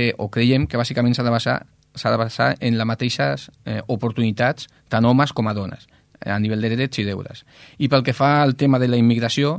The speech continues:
jo crec que Catalunya com a país, Ripollet, eh, com a població, sempre hem estat una terra, un poble d'acollida, hem de continuar en ser-ho i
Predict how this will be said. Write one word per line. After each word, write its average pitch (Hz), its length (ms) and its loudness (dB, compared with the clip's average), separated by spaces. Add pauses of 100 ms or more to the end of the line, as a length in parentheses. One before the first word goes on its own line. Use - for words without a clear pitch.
jo 117 160 -4
crec 131 160 -8
que 107 220 -4
Catalunya 113 480 0
com 113 100 -2
a 104 80 -4
país, 120 480 -4
Ripollet, 113 800 -2
eh, 104 400 -6
com 110 140 -8
a 104 100 -8
població, 117 540 -4 (400)
sempre 120 360 -2
hem 117 160 2
estat 110 260 -2
una 107 180 -2
terra, 135 240 0
un 107 120 0
poble 117 220 -2
d'acollida, 139 580 -2
hem 123 160 2
de 123 100 -2
continuar 117 480 0
en - 60 -6
ser-ho 147 260 -2 (160)
i 139 260 2